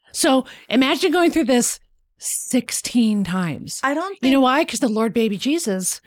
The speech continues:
Speaker 1: told them to just
Speaker 2: Hates you. <laughs>
Speaker 1: ha-, hated them,
Speaker 2: <laughs>
Speaker 1: hated them and resented them very much.
Speaker 2: It, did they, uh, all get along? I mean, that's
Speaker 1: Oh,
Speaker 2: like,
Speaker 1: no, it was
Speaker 2: that's the
Speaker 1: such an
Speaker 2: teen assumption.
Speaker 1: Irish, like, it was such a, um, Frank McCourt book
Speaker 2: Mm-hmm.
Speaker 1: that,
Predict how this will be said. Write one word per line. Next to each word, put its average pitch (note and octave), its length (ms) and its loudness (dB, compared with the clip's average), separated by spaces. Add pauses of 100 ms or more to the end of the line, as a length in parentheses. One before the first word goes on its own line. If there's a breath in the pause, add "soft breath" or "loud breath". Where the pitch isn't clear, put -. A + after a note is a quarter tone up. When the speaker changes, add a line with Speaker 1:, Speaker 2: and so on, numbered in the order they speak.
(720 soft breath)
Speaker 1:
told A3+ 240 0
them A3 240 2
to G#3 160 -2
just G3 440 -2
Speaker 2:
Hates - 20 -6
you. - 220 -12
<laughs> - 0 -
Speaker 1:
ha-, - 260 -4 (200)
hated G3 680 -2
them, D3+ 140 -4 (220)
Speaker 2:
<laughs> - 180 -4
Speaker 1:
hated C#4+ 360 2
them A#3 180 4
and G#3 120 0
resented G#3 520 -2
them F#3 160 0
very F3 260 -2
much. D#3 440 -4
Speaker 2:
It, A#3 280 -6 (100)
did A#3 200 -6
they, B3 160 4
uh, G#3+ 180 -2
all B3 380 4
get A3 180 -2
along? F3+ 480 0
I A3 80 0
mean, A#3 160 0
that's C4 180 2
Speaker 1:
Oh, G4+ 120 4
Speaker 2:
like, A#3 160 0
Speaker 1:
no, F4 180 4
it A#3 100 -2
was F4 80 4
Speaker 2:
that's D4+ 140 0
the G4+ 100 2
Speaker 1:
such - 60 0
an A3+ 80 0
Speaker 2:
teen F3 60 0
assumption. E4 320 0
Speaker 1:
Irish, - 340 0 (160 loud breath)
like, C4 300 0
it C4 100 2
was D4+ 180 2
such E4+ 240 0
a, D#4 220 4
um, A#3 380 0
Frank C4 260 0
McCourt B3+ 480 0
book D4 340 0
Speaker 2:
Mm-hmm. G#3 380 -6
Speaker 1:
that, B3+ 460 -2